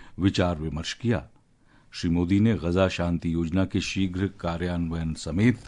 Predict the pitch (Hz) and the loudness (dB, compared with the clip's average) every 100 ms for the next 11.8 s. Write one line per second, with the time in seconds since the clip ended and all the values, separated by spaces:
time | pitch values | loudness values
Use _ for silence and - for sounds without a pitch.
0 | - - 147 147 120 110 113 98 98 98 | -8 4 4 6 6 8 8 8 6 6
1 | - 120 143 139 - 90 82 - - 95 | 4 4 6 4 0 0 -2 -6 0 2
2 | 101 90 87 87 92 82 80 78 85 - | 2 0 -2 -2 -4 -4 -6 -4 -4 0
3 | 113 113 107 120 135 - - - - 71 | 0 2 4 4 2 -2 -18 -20 -14 -8
4 | 80 95 107 113 110 101 101 - 92 90 | 2 4 6 4 2 2 2 2 2 6
5 | 107 107 156 131 - 73 - - - 107 | 4 4 4 6 4 -4 -12 -8 -2 -2
6 | - 117 - 90 73 - - - 156 139 | -2 -6 -2 -4 -4 -10 -20 0 2 6
7 | 202 202 131 117 135 139 143 151 135 117 | 4 6 6 8 8 8 6 6 6 8
8 | 131 113 98 110 135 107 117 117 107 98 | 6 6 4 6 8 8 8 6 4 6
9 | 98 90 101 113 110 92 - 98 95 101 | 6 4 4 6 6 4 2 -2 0 0
10 | 87 - 82 85 85 90 87 104 104 87 | 0 0 -2 0 0 0 0 2 2 2
11 | 71 80 82 - 95 92 101 98 | 0 -2 -2 0 -2 0 2 0